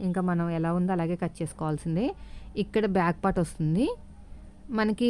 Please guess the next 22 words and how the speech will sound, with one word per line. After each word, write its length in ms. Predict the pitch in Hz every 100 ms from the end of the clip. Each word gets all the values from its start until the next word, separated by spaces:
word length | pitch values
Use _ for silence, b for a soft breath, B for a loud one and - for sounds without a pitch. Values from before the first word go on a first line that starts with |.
| 226
ఫ్రంట్ 340 | 202 202 196
పార్ట్ 240 | - 226
క్రాస్ 300 | - 190 180
కటింగ్ 320 | - 190 185 170
కదా, 200 | 156 151 147
క్రాస్గానే 500 | - 185 175 - 202
వేసుకోవాలన్నమాట. 760 | 220 180 - 170 156 151 147 147 147 - - - - -
ఇది 140 | 196 190
చిన్న 220 | - 185
సైజు 220 | 185 208 208
బ్లౌజ్ 240 | 202 185
కాబట్టి 380 | 180 175 170 175
మనకి 220 | 240 208 180
ఇబ్బంది 320 | 147 165 175
లేదు. 240 | 170 160 247
పెద్ద 240 | 240 175
సైజు 280 | 170 190 185
బ్లౌజ్ 260 | 175 165 160
అయితే 180 | 160 226
చాలా 240 | 208 170
ఇబ్బంది 300 | 165 156 165
పడాలి. 400 | 160 156 151 180